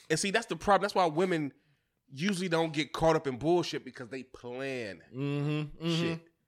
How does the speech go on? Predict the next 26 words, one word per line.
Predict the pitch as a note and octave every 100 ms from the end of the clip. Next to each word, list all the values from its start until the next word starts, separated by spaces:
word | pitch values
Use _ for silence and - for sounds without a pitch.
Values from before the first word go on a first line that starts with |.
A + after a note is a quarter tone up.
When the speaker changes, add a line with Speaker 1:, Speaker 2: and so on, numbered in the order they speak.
| _ _ _ _ _ _ _ _ -
Speaker 1:
We | F3 A#3
Speaker 2:
Yeah. |
Speaker 1:
tend | G#3 G#3 E3+
to | D3+ D#3
act | D#3+ - C#3+
off | C#3+ -
of | B2+
just | A2 A#2+ - -
the | G2+ A2 _ _
Speaker 2:
Yeah. | G2+ G#2 F#2 F2+ _ _ _ _ _ - - - _ -
Speaker 1:
just | D3 G#2+
right | C3 D#3+
away | D3+ D3 D#3
type | C3+ C#3 B2
shit. | - C3 G2+ D3+
We |
don't | F#3 D#3+
think | F3 C3+
shit | - C3+ -
through. | D3+ C3 G2 -
Speaker 2:
Mm-hmm. | A2+ G#2 G2+ G#2 G3
Speaker 1:
You |
know, | F#3+
not | A#3
saying | G#3+ F#3+
that | E3